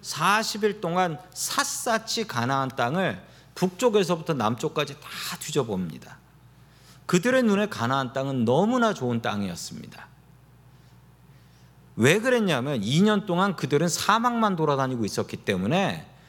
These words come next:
맨날 사막, 그 풀이라고는 없는 사막만 돌아다닌 그들에게 이 가나안 땅은 천국 같은 곳이었습니다. 민수기 십삼 장 이십칠 절에 보면 이 가나안 땅이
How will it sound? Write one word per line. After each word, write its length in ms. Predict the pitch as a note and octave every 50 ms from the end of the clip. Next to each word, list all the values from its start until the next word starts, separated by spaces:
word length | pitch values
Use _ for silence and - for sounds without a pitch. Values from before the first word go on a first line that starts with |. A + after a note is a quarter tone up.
| - -
맨날 580 | - F#2+ A2 A#2 D3 F#3+ A3+ B3 B3 B3 A3+ G3
사막, 520 | - - - F3+ F#3 F#3 F3+ D3+ B2+ -
그 180 | - D#3 D3 - - - - - - -
풀이라고는 680 | - - C#4 C4+ C#4+ C#4 B3+ A#3 G#3+ F#3 G3 G3 F3
없는 280 | D3 C#3 D3 D3+ D3 C3+
사막만 680 | A#2+ - - C3 D3 D#3+ F3 F3+ F3 E3+ E3+ D#3+ D3+
돌아다닌 540 | C3+ C#3 C3 C3 B2 B2 B2 A#2+ B2 B2+ A#2
그들에게 720 | - - A2 G#2 A2 G2+ F#2+ F2 F#2+ D3 E3+ D#3 G#2+ D#2 - - - - - - - - - -
이 80 | - C3+
가나안 520 | - - - G#2+ B2 D#3+ F3+ F3+ F3 -
땅은 340 | - A2+ G#2 G2+ A2+ C3+ D3+ -
천국 520 | - - - - B3+ C#4 C#4+ C#4+ D#4 C#4 -
같은 340 | - A3 - - - D#3 A#2
곳이었습니다. 720 | F#2+ E2+ E2 D#2+ - - - - - - - - - - - - - - - - - - - - - - - _ - - - - - - - - - - - - - - - - - - -
민수기 400 | B2+ D3 F#3 G#3+ G3+ A#3+ A#3+ A#3+
십삼 420 | - B3+ A3 - - A#3 A3 G#3
장 200 | G3 G3 G3 F#3
이십칠 540 | C#3+ D3+ E3 D#3+ F#3 F#3 - - - G3+ F#3+
절에 480 | - F3 D3 C3+ C3+ B2+ A#2+ F2+ F#2+ -
보면 540 | - B2 A#2+ B2 A#2 B2 D#3 E3 C3 G2+
이 100 | G#2+ A#2+
가나안 420 | A2 - B2 C3 C#3+ E3 E3+ E3 D#3
땅이 440 | - D#3 C#3+ C3+ C#3 E3 G3 G#3